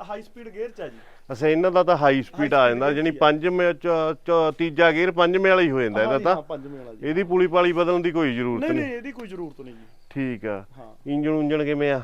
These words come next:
Speaker 1: ਇੰਜਣ ਉਂਜਣ ਐਨ ਓਕੇ ਆ ਜੀ, ਇਹਦਾ ਸੀਲਡ ਇੰਜਣ ਆ।
Speaker 2: ਠੀਕ ਆ।
Speaker 1: ਹਾਂ।
Speaker 2: ਤੇ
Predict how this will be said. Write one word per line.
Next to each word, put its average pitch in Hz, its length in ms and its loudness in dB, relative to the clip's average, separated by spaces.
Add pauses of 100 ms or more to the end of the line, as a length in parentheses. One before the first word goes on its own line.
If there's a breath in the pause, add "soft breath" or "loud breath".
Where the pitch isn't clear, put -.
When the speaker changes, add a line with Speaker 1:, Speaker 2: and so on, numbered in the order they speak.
Speaker 1:
ਇੰਜਣ 247 300 -12
ਉਂਜਣ 240 220 -12
ਐਨ 247 200 -10
ਓਕੇ 185 300 -12
ਆ 180 40 -6
ਜੀ, 180 100 -14
ਇਹਦਾ 202 140 -14
ਸੀਲਡ 247 340 -14
ਇੰਜਣ 143 260 -16
ਆ। 98 60 -20 (340)
Speaker 2:
ਠੀਕ 123 400 -6
ਆ। 90 200 -4 (140)
Speaker 1:
ਹਾਂ। - 300 -20 (260)
Speaker 2:
ਤੇ 117 400 -8